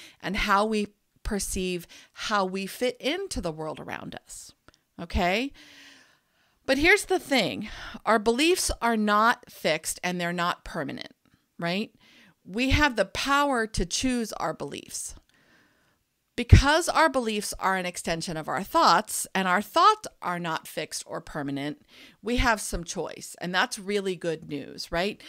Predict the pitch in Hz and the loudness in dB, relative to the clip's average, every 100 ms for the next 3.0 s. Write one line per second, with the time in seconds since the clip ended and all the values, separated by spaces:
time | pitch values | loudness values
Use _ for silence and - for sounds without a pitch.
0 | - - - 262 302 285 294 294 254 196 | -20 -16 -2 0 0 0 -2 0 2 4
1 | 175 226 - 254 240 254 214 170 226 - | 2 0 -4 -4 -2 -2 -2 -4 -8 -14
2 | - 196 185 - 233 _ 196 202 185 185 | -4 -2 -2 -6 -18 _ -4 -2 -2 -6